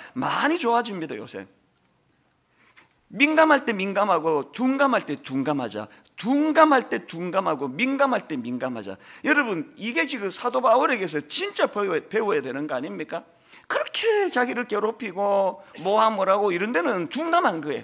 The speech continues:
둔감, 둔감. 그런데 이렇게 지금 성령님의 그 메시지에 대해서 너무나 민감해서 "나 아시아로 가고 싶은데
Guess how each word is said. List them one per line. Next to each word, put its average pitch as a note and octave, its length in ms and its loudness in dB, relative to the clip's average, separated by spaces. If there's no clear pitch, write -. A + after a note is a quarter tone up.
둔감, C#3 340 -6
둔감. C3+ 300 -8
그런데 D#4+ 380 6
이렇게 D#4 300 2
지금 A#3+ 320 2
성령님의 A#3+ 960 2
그 A3 560 -4
메시지에 A3 560 0
대해서 A3 320 2
너무나 D#4+ 580 6
민감해서 A#3 520 -2
"나 F4+ 240 6
아시아로 A#4+ 440 6
가고 G#3+ 200 4
싶은데 D3+ 440 -4